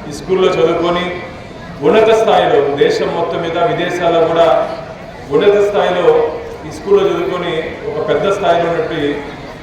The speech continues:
వ్యక్తులు. మీరు ఎప్పుడూ చదువుని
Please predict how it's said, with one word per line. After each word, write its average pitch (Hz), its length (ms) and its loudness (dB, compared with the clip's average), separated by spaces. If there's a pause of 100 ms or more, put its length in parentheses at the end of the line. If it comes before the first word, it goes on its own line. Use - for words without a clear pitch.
వ్యక్తులు. 143 380 4 (960)
మీరు 185 220 2
ఎప్పుడూ - 220 6 (280)
చదువుని 214 420 2